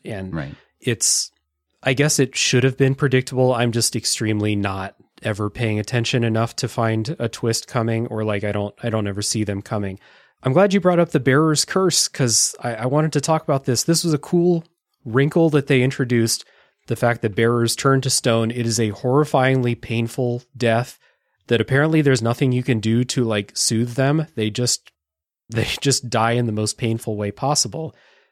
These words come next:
Speaker 1: They kind of introduced that, like, this is going to happen to Cid, but then he dies before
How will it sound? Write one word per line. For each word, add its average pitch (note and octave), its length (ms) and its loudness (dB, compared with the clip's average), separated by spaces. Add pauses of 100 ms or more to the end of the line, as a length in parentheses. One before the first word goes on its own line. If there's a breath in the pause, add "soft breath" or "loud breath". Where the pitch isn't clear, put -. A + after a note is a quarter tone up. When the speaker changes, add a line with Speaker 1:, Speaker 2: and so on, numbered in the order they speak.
(140 soft breath)
Speaker 1:
They B2+ 100 2
kind D3 200 2
of C3 100 4
introduced C3 540 2
that, A2 160 2
like, G#2 240 -4
this B2 180 2
is A2 120 -2
going A#2 300 0
to A2+ 80 0
happen A2+ 340 0
to G2 100 -6
Cid, C#3 400 2
but A2 120 -4
then C3 140 2
he C3+ 140 0
dies A#2 480 2
before G#2 640 -4